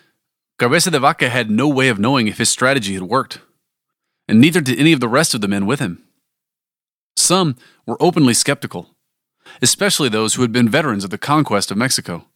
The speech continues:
They fully expected the Cabocas to return the next morning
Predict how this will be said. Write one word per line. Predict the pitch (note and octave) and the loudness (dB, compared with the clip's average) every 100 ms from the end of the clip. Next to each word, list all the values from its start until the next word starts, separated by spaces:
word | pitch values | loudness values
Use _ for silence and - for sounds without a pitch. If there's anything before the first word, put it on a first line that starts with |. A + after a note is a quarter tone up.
| _ _ _ _ _ _ _ _ _ _ _ - - | _ _ _ _ _ _ _ _ _ _ _ -20 -4
They | D3+ | -2
fully | E3 - E3+ F#3 | -2 0 2 2
expected | D#3 - D3+ - A2 | 0 0 -2 -2 -4
the | G#2+ | -4
Cabocas | A2+ C3 - G#2+ | 0 0 0 -2
to | G#2+ | -2
return | G#2 - C3+ C3+ | -4 0 2 4
the | |
next | A#2 - A#2+ | 4 0 0
morning | B2 A2+ | 0 0